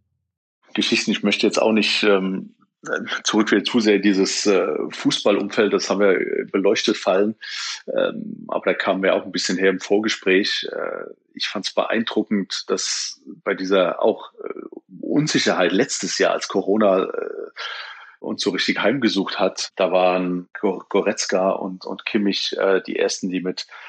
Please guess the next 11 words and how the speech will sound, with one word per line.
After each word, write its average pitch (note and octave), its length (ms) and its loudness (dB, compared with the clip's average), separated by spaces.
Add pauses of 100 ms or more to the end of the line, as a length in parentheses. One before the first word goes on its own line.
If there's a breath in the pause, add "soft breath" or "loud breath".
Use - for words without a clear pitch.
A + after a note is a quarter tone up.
(260 loud breath)
Wiki G#2 280 -2
Corona, G2 920 2
ähm, F2+ 380 -8
tolle G2 240 2
Initiative G2 960 0 (640 loud breath)
von F2+ 140 -2
Raphael F#2+ 320 0
Brinkert G2+ 420 0
auch - 140 0
mit G2 180 -4
initiiert, F#2 920 -2